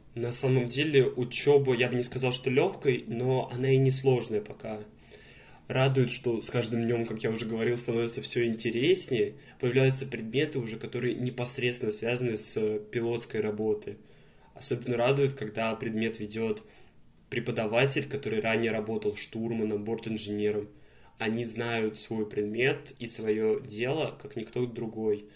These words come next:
И ты всегда во внимании,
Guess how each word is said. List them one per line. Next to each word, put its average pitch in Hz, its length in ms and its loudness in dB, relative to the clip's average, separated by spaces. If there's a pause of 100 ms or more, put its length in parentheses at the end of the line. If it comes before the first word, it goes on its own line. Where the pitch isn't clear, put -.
(880)
И 110 640 -4 (460)
ты 117 440 -6 (140)
всегда 113 640 0
во 107 80 -6
внимании, 107 800 -2